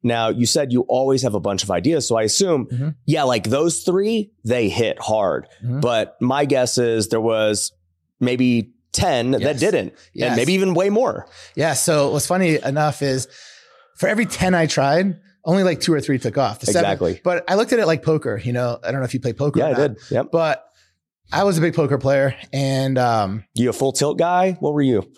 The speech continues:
Speaker 2: Yeah, I, I was actually,
Speaker 1: Live
Speaker 2: I was
Speaker 1: cash
Speaker 2: actually
Speaker 1: games?
Speaker 2: on, I, I played a lot of tournaments and live cash. So back in, like, two thousand, uh, four, five, six, seven, I, I played, like,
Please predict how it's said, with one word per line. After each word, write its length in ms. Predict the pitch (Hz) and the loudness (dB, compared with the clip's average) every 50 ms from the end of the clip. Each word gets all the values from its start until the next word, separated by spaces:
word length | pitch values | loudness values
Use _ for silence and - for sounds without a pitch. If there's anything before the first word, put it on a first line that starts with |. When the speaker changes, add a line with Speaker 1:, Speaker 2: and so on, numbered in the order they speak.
| - | -6
Speaker 2:
Yeah, 260 | 143 143 131 123 - - | -2 0 0 0 -2 -2
I, 140 | - 123 185 | -2 -2 -2
I 160 | - - 185 | 0 0 0
was 100 | 240 247 | 0 2
actually, 120 | 247 240 | 2 2
Speaker 1:
Live 80 | 127 143 | 2 2
Speaker 2:
I 60 | 156 | 0
was 100 | 160 147 | 0 0
Speaker 1:
cash 260 | - 151 - 156 175 | -2 0 0 2 2
Speaker 2:
actually 280 | 196 202 190 180 180 185 | 2 2 2 2 2 2
Speaker 1:
games? 60 | 175 | 2
Speaker 2:
on, 360 | 170 170 170 165 160 156 - - - 135 | 2 2 2 0 0 -2 -4 -8 -6 -2
I, 280 | 143 185 185 - 175 | -2 0 0 0 0
I 40 | 190 | -2
played 320 | 185 - - - 208 190 | -2 -4 -2 -2 0 2
a 40 | 170 | 2
lot 100 | 170 175 175 | 2 2 0
of 60 | 170 | 0
tournaments 300 | - 185 175 165 151 - | 0 0 0 0 0 0
and 180 | - 151 151 | -2 -2 0
live 200 | 135 123 123 - | 0 -2 -2 -2
cash. 380 | - 131 120 120 123 - - - | -2 -2 0 0 0 -2 -4 -2
So 200 | - 160 147 143 | 0 0 0 0
back 280 | 127 165 175 185 185 190 | 0 0 0 0 0 0
in, 80 | 180 | 2
like, 200 | 175 156 143 - | 2 0 0 -2
two 100 | - 165 | -4 -4
thousand, 640 | 143 151 139 135 135 131 127 131 127 120 120 120 123 - - - - - _ _ _ - | 0 0 2 2 2 0 0 0 -2 -2 -2 -4 -8 -10 -18 -20 -20 -20 _ _ _ -12
uh, 340 | - 131 131 120 104 98 - - _ _ _ _ 123 - | -8 -4 -2 0 0 0 -2 -4 _ _ _ _ -8 -2
four, 180 | 147 147 143 | 0 0 0
five, 300 | 127 - 131 127 123 117 | 2 2 2 2 2 0
six, 260 | - - 143 131 - - | 0 -2 -2 -2 -2 -2
seven, 260 | - 135 131 147 151 | -2 0 0 2 2
I, 220 | 147 131 127 - 123 | 2 2 0 0 -2
I 40 | |
played, 380 | 110 - - 131 127 127 135 127 | -4 -2 -2 0 0 0 0 -2
like, 220 | 120 110 98 - | -2 -4 -4 -6